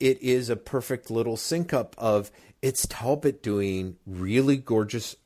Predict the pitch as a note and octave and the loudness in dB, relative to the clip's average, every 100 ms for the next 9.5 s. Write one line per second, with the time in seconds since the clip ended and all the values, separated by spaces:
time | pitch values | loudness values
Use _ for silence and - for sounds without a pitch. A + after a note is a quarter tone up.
0 | _ A#2 G#2 B2 - _ - G#2+ G#2+ - | _ 6 8 6 0 _ 0 0 0 4
1 | G#2+ G#2+ G#2 G2+ - - _ _ B2+ B2+ | 6 6 4 2 -6 -20 _ _ 0 2
2 | E3 D3+ D3 C#3 D3+ E3 D#3+ D#3 E3+ E3+ | 0 -4 -4 -4 -4 -2 -4 0 0 0
3 | E3+ F3+ F#3 F3 G3 G#3 G#2 E2 - B2 | 0 -4 -4 0 0 0 -2 -6 -2 4
4 | D3 D3 C#3+ - A2+ C3+ C3+ C3+ D3 C#3 | 4 2 -4 4 4 4 2 2 2 2
5 | B2+ A#2+ C3 - A#2 A#2 - G#2+ - G2 | -8 -6 -8 -4 -4 -4 -2 -4 -2 -4
6 | - F#2 F#2 G#2 F#2 - - _ G#2 F2 | -4 -6 -6 -6 -8 -10 -20 _ -2 -2
7 | - - _ _ _ _ _ G#2+ A#2+ F2+ | -8 -18 _ _ _ _ _ -2 0 0
8 | E2+ - _ B2+ C3 - A#2+ G2+ E2 G2+ | -2 -8 _ 0 0 -4 -6 -4 -4 -4
9 | A2+ A2+ G2+ G2 G2+ | -6 -8 -4 -4 -4